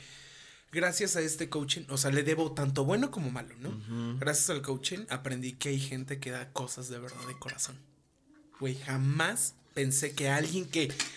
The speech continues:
Speaker 1: me ha conocido hace una semana iba a dar casi la vida por mí,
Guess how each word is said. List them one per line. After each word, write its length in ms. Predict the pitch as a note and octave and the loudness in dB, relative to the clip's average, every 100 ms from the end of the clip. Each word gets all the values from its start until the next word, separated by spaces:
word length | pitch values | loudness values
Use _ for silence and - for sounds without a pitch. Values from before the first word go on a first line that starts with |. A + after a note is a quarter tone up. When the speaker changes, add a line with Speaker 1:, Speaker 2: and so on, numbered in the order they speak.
| - - | -14 -4
Speaker 1:
me 100 | D3 | 0
ha 100 | D3+ | 2
conocido 720 | G3 D#3+ C3+ E3+ D#3+ D#3+ D#3 | 0 2 2 2 2 2 2
hace 280 | D3 D3 E3 | 2 2 0
una 200 | D#3+ E3 | 0 2
semana 480 | D#3+ C3+ C3+ F3 C4+ - - - - _ - | 2 2 2 2 -2 -10 -20 -20 -20 _ -4
iba 180 | E3 D3+ | 0 2
a 60 | |
dar 200 | D3 C#3 | 2 0
casi 300 | C#3 C#3 D#3+ | 0 2 2
la 160 | C3+ B2+ | -2 -6
vida 260 | B2+ B2+ | -6 -8
por 160 | - | -10
mí, 100 | B2+ | -16